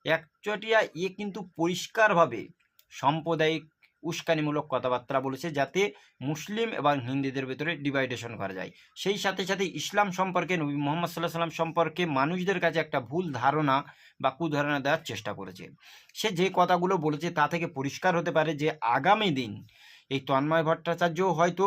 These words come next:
রাজনৈতিকভাবে বাম ছেড়ে রামের দলের দিকে যোগ দিতে পারে। এরপর রয়েছে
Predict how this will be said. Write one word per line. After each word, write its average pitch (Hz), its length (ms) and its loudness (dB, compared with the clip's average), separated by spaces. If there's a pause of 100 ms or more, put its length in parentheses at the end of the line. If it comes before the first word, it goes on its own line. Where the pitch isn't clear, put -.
(280)
রাজনৈতিকভাবে 147 880 2 (500)
বাম 160 200 4 (160)
ছেড়ে 135 260 0 (480)
রামের 127 340 2
দলের 117 240 -4
দিকে 123 160 -6 (100)
যোগ 107 120 -8 (100)
দিতে 107 160 -10
পারে। 90 240 -8 (3250)
এরপর 185 340 2
রয়েছে 156 340 2